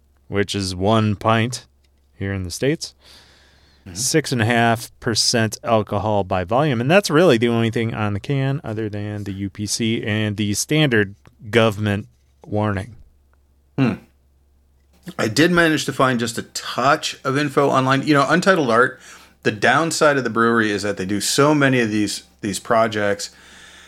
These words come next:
Speaker 2: and they just crank 'em out. And because
Speaker 1: Yeah.
Speaker 2: they do that, they don't put a lot of information online. And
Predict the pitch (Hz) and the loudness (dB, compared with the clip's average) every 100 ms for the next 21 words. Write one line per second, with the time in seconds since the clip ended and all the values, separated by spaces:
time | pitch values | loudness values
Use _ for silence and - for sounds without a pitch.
0 | - _ 117 110 107 104 101 98 - 117 | -20 _ -2 0 0 -2 -4 -8 -12 0
1 | 123 117 120 - - - - 131 135 123 | 0 2 0 -2 -6 -8 0 2 2 0
2 | 101 82 - _ - 117 110 101 113 143 | -2 -4 -10 _ -4 0 0 -2 -2 0
3 | 143 135 107 107 120 143 147 - 110 117 | 2 0 -2 -2 2 4 2 -2 -2 0
4 | 117 110 - 127 - - 135 113 120 113 | 0 -2 0 0 0 -2 0 2 2 0
5 | 135 117 120 104 113 117 104 101 98 101 | 0 0 0 0 0 0 -2 -2 -2 0
6 | 120 113 95 92 - - - - _ 110 | 2 2 -2 -10 -18 -20 -20 -20 _ -4
7 | 104 98 95 | 0 0 -2